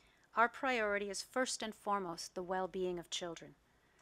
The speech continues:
The state is committed to changing the status quo and ensuring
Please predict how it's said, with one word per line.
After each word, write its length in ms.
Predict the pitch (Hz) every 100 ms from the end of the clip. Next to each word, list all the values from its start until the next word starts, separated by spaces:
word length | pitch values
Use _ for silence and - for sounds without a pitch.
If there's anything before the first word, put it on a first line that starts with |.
| - _ _ -
The 80 | 202
state 260 | - 240
is 120 | 240 -
committed 440 | 226 214 226 254
to 80 | -
changing 480 | - 233 247 233 196
the 80 |
status 380 | 175 185 175 170
quo 320 | - 175 165 -
and 80 | 196
ensuring 600 | 196 - 254 226 156